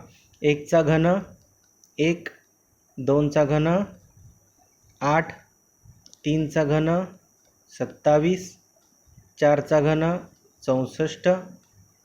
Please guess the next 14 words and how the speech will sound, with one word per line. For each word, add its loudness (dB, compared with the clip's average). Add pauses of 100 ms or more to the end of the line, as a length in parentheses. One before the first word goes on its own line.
(160)
पाचचा 0
घन 0 (280)
एकशे -4 (100)
पंचवीस, 0 (1000)
सहाचा 0
घन 0 (1080)
दोनशे 0
सोळा, 2 (1000)
सातचा 0
घन 0 (420)
तीनशे -2
त्रेचाळीस, -2 (880)
आठचा 0
घन -2